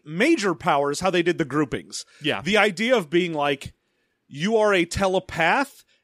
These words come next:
Speaker 1: and everything that comes with it. You're
Speaker 2: Yeah.
Speaker 1: a telekinetic and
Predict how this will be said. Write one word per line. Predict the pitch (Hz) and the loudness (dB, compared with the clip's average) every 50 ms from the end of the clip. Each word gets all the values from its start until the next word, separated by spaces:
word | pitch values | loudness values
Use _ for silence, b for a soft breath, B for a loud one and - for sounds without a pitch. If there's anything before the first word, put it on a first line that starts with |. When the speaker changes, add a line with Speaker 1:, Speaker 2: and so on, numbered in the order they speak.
| _ - | _ -2
Speaker 1:
and | 196 208 196 196 - - | -2 -2 0 -2 -2 0
everything | 196 214 196 190 208 202 - - 190 185 180 | 0 0 0 0 -4 -4 0 0 -2 0 2
that | 175 165 - | 0 -2 -2
comes | - 175 190 170 160 151 131 | 0 -2 -2 -2 -2 -4 -4
with | 143 156 147 - | -2 -2 -2 -2
it. | 131 95 - | -6 -12 -10
You're | 127 151 185 190 196 | -4 0 2 2 2
Speaker 2:
Yeah. | 117 | 2
Speaker 1:
a | - | 2
telekinetic | 226 226 214 208 - 220 214 220 202 165 135 - - - | 2 2 2 2 0 0 0 2 2 0 0 -6 -8 -10
and | 175 175 185 | -10 -10 -10